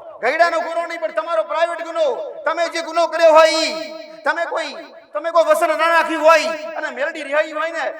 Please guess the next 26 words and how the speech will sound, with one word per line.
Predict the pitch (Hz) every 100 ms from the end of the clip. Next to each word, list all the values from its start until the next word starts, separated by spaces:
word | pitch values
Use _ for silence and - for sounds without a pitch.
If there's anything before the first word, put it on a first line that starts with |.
| - 277
એટલે | 285 302
મેલડી | 294 311
ઢુકડી | 302 311 311 320
ના | 311
આવે, | 311 285 214 - - 277
પણ | 285
મેલડીને | 254 302 302 294
પાંચ | 262 294 294
કિલો, | 302 277
દસ | 285 294
કિલો | 302 294
ધોળા | 262 285 302
નાખી | 277 285 320 247
અને | - - - 285
પ્રાર્થના | 254 302 302 302
કરજો, | 294 302 294
"માં, | 294 320 285 170 - - - - - -
માં, | 262 339 320 233 294 220
મારા | 311 330 320
ખોડીએ | 302 330 320
ભલે | - 330
રમવા | 311 311 339 330
ના | 339
આવે | 339 302 220 277 - -
પણ | 311
માં, | 311 330 320 226